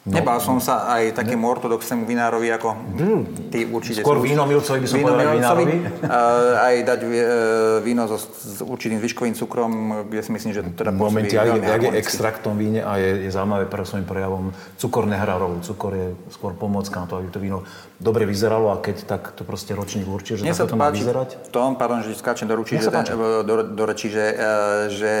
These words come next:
Speaker 2: tam pomáha ten cukor udržovať takú tú primárnu aromatiku po hrozne, po tej šťave, čo je pre mňa veľmi vzácne udržať vo víne.
Speaker 1: Tu som spomenul ako číslo jedna, že aromatické to víno, akože tip-top, to je,
Speaker 2: Hmm.
Speaker 1: toto je prvá liga. Krásne, veľmi pekná vzorka.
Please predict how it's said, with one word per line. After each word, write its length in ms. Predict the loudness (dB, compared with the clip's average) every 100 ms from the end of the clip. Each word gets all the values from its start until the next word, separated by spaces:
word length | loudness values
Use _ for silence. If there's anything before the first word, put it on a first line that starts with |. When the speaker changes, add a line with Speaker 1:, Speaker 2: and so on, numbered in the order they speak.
| 0
Speaker 2:
tam 320 | -2 -4 -6
pomáha 320 | -2 0 0
ten 160 | -2 -8
cukor 240 | -8 -6
udržovať 300 | -4 -4 -4
takú 220 | -4 -8 -6
tú 160 | -6
primárnu 420 | -6 -2 -2 -2
aromatiku 800 | -2 -2 -2 -6 -8 -6 -6 -6 -6
po 100 | -2
hrozne, 680 | 0 -2 -2 -6 -6 -6 -8
po 100 | -10
tej 160 | -8 -8
šťave, 300 | -6 -4 -4 -6 -18 -20
čo 180 | -6 0
je 180 | 2 2 -2 -8 -18
pre 160 | -4 -2
mňa 160 | 0
veľmi 220 | -2 -2 -2
vzácne 400 | -2 -4 -6 -8
udržať 340 | -6 -8 -8 -12 -14
vo 100 | -10
víne. 80 | -2
Speaker 1:
Tu 80 | 0
som 140 | 0
spomenul 320 | 0 2 4
ako 160 | 2 2
číslo 260 | -2 2 2
jedna, 220 | 2 2
že 80 | 2
aromatické 560 | 2 2 0 -4 -4
to 160 | -2 0
víno, 320 | 2 0 -2 -4 -8
akože 320 | -10 -6 -4 -2
tip-top, 400 | -4 -4 -8 -8 -12
to 80 | -10
je, 80 | -8
Speaker 2:
Hmm. 140 | -8 -10 -8
Speaker 1:
toto 200 | -8 -4
je 80 | -2
prvá 240 | 2 2
liga. 300 | 2 -2 -10 -14 -20 -8
Krásne, 380 | 0 0 0 -8
veľmi 220 | -4 -4 -2
pekná 180 | -2
vzorka. 380 | -2 -4 -2 -2